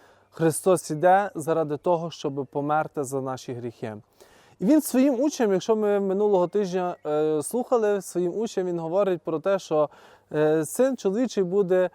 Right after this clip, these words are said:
розп'ятий, але третього дня Він воскресне. Учні в той час не слухають Ісуса Христа, вони ігнорують Його слова. Зате Христос буде картати їх. Е, потім Христос йде і,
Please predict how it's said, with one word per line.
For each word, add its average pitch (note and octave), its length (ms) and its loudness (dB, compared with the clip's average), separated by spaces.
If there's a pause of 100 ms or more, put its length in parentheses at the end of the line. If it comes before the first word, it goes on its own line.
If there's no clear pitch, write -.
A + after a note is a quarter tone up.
(180)
розп'ятий, F3+ 800 2
але D#3+ 200 2
третього E3+ 420 0
дня D#3+ 220 -2
Він D#3 160 -2
воскресне. C3 760 -4
Учні B3 320 -2
в G#3 40 -6
той F#3+ 160 4
час A3 340 2
не F#3 120 0
слухають E3+ 480 -2
Ісуса C#3+ 360 -6
Христа, B2 460 -6 (400)
вони A3+ 260 6
ігнорують F#3 840 2
Його D#3+ 340 2
слова. C3+ 500 0 (360)
Зате F#3+ 220 6
Христос A#3 600 4
буде F#3 320 0
картати F3+ 600 0
їх. B2+ 320 -4 (480)
Е, D3+ 520 6 (100)
потім C#4 320 2
Христос F#3 520 -2
йде F#3+ 440 2
і, G3+ 300 -2